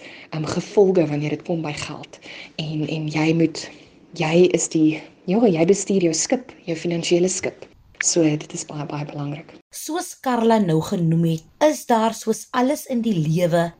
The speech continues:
Speaker 2: 'n tyd vir alles. En dieselfde geld vir geld. Jy is aan die stuur van jou eie finansiële skip.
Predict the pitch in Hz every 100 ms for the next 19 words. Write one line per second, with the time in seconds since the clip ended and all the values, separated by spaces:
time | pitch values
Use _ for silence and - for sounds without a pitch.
0 | - 202 - _ 262 262 - 262 247 -
1 | 196 180 180 - - - _ - 226 220
2 | 240 247 220 233 - - 170 175 - -
3 | 202 190 247 - - - 240 254 - 208
4 | 202 - - - 175 208 294 330 - 240
5 | 233 226 - - 247 247 240 254 226 165
6 | 185 233 - - 269 254 247 208 190 170
7 | 196 175 175 - 190